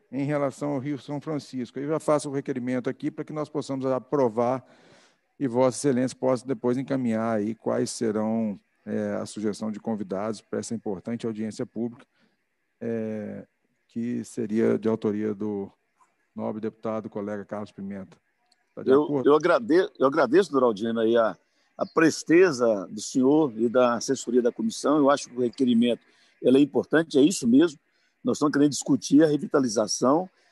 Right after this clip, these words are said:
Speaker 2: da ba-, é, da bacia do Rio São Francisco, que é composta de rios grandes, como o Rio, o Rio das Velhas, o Rio Verde Grande, que hoje praticamente tá morto, mas das pequenas e principalmente das dezenas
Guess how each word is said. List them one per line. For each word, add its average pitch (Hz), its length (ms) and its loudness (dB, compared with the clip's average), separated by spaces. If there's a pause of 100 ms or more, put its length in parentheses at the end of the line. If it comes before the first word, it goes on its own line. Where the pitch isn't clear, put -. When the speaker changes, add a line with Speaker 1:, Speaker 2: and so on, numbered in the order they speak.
(200)
Speaker 2:
da 131 160 4
ba-, 131 240 2
é, 120 320 2
da 131 140 0
bacia 151 420 -2
do 156 120 -4
Rio 190 160 -6
São 180 220 -8
Francisco, 104 580 -6 (380)
que 233 60 0
é 226 40 4
composta 147 480 2
de 120 120 -2
rios 127 260 4
grandes, 139 440 2
como 117 260 -2
o 104 260 -4
Rio, 123 320 4
o 107 120 -2
Rio 113 280 0
das 110 240 0
Velhas, 120 600 0 (380)
o 110 100 -4
Rio 139 160 4
Verde 113 340 0
Grande, 123 680 -2 (200)
que 123 80 -4
hoje 123 140 0
praticamente 117 540 -6
tá 123 140 -2
morto, 139 340 0 (400)
mas 160 260 2
das 160 220 -4
pequenas 180 720 -4
e 196 60 -12
principalmente 160 880 -4
das 175 260 0 (420)
dezenas 165 880 0